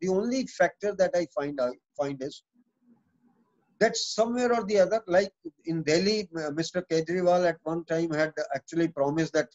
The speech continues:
there'll be free wi-, Wi-Fi to everybody, which has not happened, if you ask me. If the government can provide free, uh, Wi-Fi, then the downtrodden people can also learn through this internet. I think that's very important.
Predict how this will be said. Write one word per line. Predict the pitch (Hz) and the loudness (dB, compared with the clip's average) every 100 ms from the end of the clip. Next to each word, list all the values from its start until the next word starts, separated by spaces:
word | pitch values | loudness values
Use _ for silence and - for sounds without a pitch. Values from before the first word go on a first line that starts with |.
| _ _ _ 135 | _ _ _ -2
there'll | 156 156 | 0 2
be | 165 | 2
free | 160 165 170 | 2 0 0
wi-, | 156 156 - | 2 0 2
Wi-Fi | 147 156 156 156 151 | 2 2 0 -2 -2
to | 151 | -2
everybody, | 131 127 151 143 135 147 - _ _ - | -2 -2 -4 -2 -4 -6 -10 _ _ -10
which | 151 | 2
has | 180 160 | 2 2
not | 180 131 | -2 0
happened, | 135 147 127 139 | -4 -2 -8 -8
if | 143 | -8
you | 147 143 | -6 0
ask | 143 139 139 | 0 0 -6
me. | 127 - _ _ _ _ _ - | -10 -12 _ _ _ _ _ -4
If | 208 202 | -2 2
the | 247 | 2
government | 170 170 202 233 220 | 4 4 2 -2 -2
can | 233 196 | -4 -2
provide | 170 147 196 202 | 2 4 4 0
free, | - 208 | -8 -6
uh, | 190 151 143 143 _ | -2 2 2 0 _
Wi-Fi, | 147 170 - 160 156 - _ _ _ 127 | 2 2 4 2 2 -6 _ _ _ -14
then | 120 220 240 | 2 2 2
the | 240 202 - | -2 -6 0
downtrodden | 156 233 233 - 208 202 220 214 - | 0 0 -4 0 2 2 0 -2 -8
people | 180 180 214 214 214 | -8 0 2 2 0
can | 190 196 - | -2 -2 0
also | 156 170 - - 208 | 0 0 -4 0 2
learn | 202 127 143 175 190 | 2 0 2 4 2
through | 185 - 165 156 | -2 -2 0 0
this | 151 | -2
internet. | 160 131 127 127 113 _ - | -4 -10 -10 -10 -10 _ -4
I | 151 | -2
think | 165 185 - | 0 -2 2
that's | 143 165 - | 2 2 -4
very | 139 143 | -4 -4
important. | 127 120 120 123 | -6 -8 -8 -10